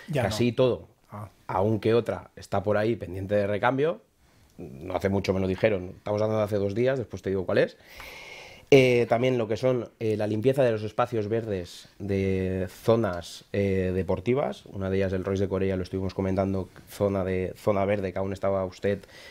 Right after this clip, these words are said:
Speaker 2: intentando ver si entraba por Parques y Jardines, si la empresa de mantenimiento eran uno de los que iban a limpiar toda esa zona, Royce de Corella, en este caso también le puedo decir, ha habido casos de legionela que han tenido que cerrar, eh, las piscinas,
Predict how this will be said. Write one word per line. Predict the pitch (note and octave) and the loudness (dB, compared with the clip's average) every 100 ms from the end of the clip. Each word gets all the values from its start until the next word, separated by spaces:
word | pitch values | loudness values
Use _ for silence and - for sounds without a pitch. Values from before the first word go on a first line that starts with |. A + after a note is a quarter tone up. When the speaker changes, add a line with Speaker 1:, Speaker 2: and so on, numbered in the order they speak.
| - | -6
Speaker 2:
intentando | G#2+ G2+ G2 G#2 G2+ | -2 0 2 0 0
ver | G2 G2+ | 0 0
si | G2+ | -2
entraba | F#2+ G2+ G2+ F#2+ | -6 -4 -4 -4
por | F#2 | -8
Parques | - _ G2+ G2 F#2+ F#2 | -12 _ -2 -2 -2 -6
y | |
Jardines, | - F2+ G2+ G2+ F#2+ | -4 -2 0 0 -4
si | F#2 | -6
la | |
empresa | F2 F#2+ F#2 | -4 -4 -2
de | |
mantenimiento | F#2 F2 F2+ F#2+ G2 F#2+ G2 | -2 -2 -2 -2 0 0 0
eran | F#2+ | 0
uno | F#2+ F#2+ | -2 -2
de | |
los | F#2 F2+ | -4 -2
que | F#2 | 0
iban | F#2+ F2+ | 0 0
a | |
limpiar | F2+ F2 G2+ F#2+ - - - | -4 0 0 -2 -10 -20 -2
toda | A2 | 0
esa | F#2+ G2 | 2 0
zona, | A2 A#2 - - | -2 -4 -6 -6
Royce | G2+ G2+ F#2+ | -2 0 0
de | F2+ | -2
Corella, | F#2 G2 G#2+ - - - | -2 -2 -2 -8 -12 -10
en | |
este | F#2 - | -8 -6
caso | F2+ F2+ | -4 -4
también | F2+ F2 F2 | -2 -2 -2
le | |
puedo | E2+ F2+ | -2 0
decir, | B2+ - - - - - | 0 -2 -8 -20 -8 0
ha | G#2+ | 2
habido | G#2 G2+ G2 | 2 0 -2
casos | F#2+ F2+ | -6 -6
de | F2+ | -8
legionela | F2 - F2+ G2 - | -8 -8 -4 -2 -2
que | C3+ | -2
han | F#2+ | -2
tenido | F2+ F2+ F2 | -2 -2 -2
que | E2+ | -4
cerrar, | - F2 F2 F2 E2+ - | -4 -2 -2 -2 -4 -4
eh, | F#2+ F2+ F2+ F2 | -2 -2 -2 -2
las | F#2 - | -4 -4
piscinas, | F#2+ E3 D#3+ F3+ - | -2 0 0 0 -4